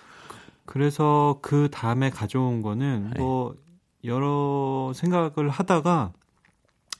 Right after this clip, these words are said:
Speaker 1: 결국에는 이때 이 시대의 알앤비,
Speaker 2: 음.
Speaker 1: 소울, 여기서 빼놓을 수 없는 사람이 있잖아요.
Speaker 2: 네.
Speaker 1: 베이비 페이스를 빼놓을 수가 없어서
Speaker 2: 아.
Speaker 1: 이 곡도 케니 터크도 그 베이비 페이스의 작곡이더라고요.
Speaker 2: 맞아요. 네.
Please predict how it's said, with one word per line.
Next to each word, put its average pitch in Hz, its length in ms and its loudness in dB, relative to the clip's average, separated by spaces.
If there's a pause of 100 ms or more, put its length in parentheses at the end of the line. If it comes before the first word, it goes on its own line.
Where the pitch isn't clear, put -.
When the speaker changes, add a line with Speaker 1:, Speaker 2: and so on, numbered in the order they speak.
Speaker 1:
결국에는 131 600 2 (520)
이때 135 420 4
이 113 200 2
시대의 151 760 0
알앤비, 104 600 -2 (220)
Speaker 2:
음. 101 220 -10 (120)
Speaker 1:
소울, 143 480 0 (160)
여기서 110 240 -6
빼놓을 175 340 -4
수 147 160 -6
없는 98 400 -6
사람이 120 360 -6
있잖아요. 107 520 -10
Speaker 2:
네. 90 140 -4
Speaker 1:
베이비 117 280 0
페이스를 117 460 -6
빼놓을 143 280 -6
수가 131 180 -8
없어서 98 440 -6
Speaker 2:
아. 107 40 -10 (400)
Speaker 1:
이 151 120 6
곡도 147 500 2
케니 202 280 2
터크도 143 920 -2
그 87 600 -6
베이비 139 260 2
페이스의 107 640 -4 (220)
작곡이더라고요. 101 720 4
Speaker 2:
맞아요. 87 220 0
네. 92 320 4